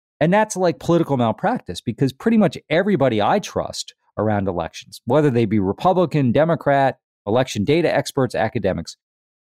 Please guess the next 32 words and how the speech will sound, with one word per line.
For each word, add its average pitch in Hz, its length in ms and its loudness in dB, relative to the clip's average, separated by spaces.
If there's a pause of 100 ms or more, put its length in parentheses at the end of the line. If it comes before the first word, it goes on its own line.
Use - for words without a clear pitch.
(120)
thought - 460 0
turnout 156 400 2
would 151 120 2
be 160 120 2
north 170 320 2
of 127 80 2
a 117 60 0
hundred 139 280 -2
fifty 151 280 -2
million. 143 360 -2 (540)
So 156 240 2
if 143 200 2
Trump's 226 360 0
campaign 160 500 0
was 104 240 0
really 139 640 2
basing 110 720 -2 (180)
their 151 600 2 (100)
strategy 143 640 2
and 92 140 -4
tactics - 600 -4 (240)
on 117 140 0
a 107 60 0
turnout 143 340 2
of 107 80 2
a 92 60 -2
hundred 143 340 0
forty, 151 300 0
a 92 60 -2
hundred 107 280 -4
forty-five 101 480 -2
million, 165 380 -2